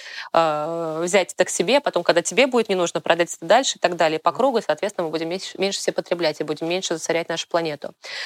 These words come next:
Speaker 1: То есть это классно. А,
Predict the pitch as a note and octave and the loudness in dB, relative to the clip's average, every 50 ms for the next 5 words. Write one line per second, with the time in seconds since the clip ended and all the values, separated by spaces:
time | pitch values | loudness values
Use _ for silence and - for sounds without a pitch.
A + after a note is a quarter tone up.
0 | - - - - - - - F#3 F3+ - - G3+ G3+ G#3+ - A3 G#3+ A#3+ C#4+ F4 | -8 -8 -10 -8 -2 4 4 4 4 4 2 2 2 4 4 4 4 4 4 2
1 | - - D4 C4+ B3 B3+ B3 _ _ _ _ _ _ _ _ _ _ - - - | 0 0 0 0 0 0 -2 _ _ _ _ _ _ _ _ _ _ -4 2 4
2 | F#3+ F3 F3 E3+ E3+ E3+ E3+ E3+ E3+ - | 6 6 6 6 4 4 4 2 0 -2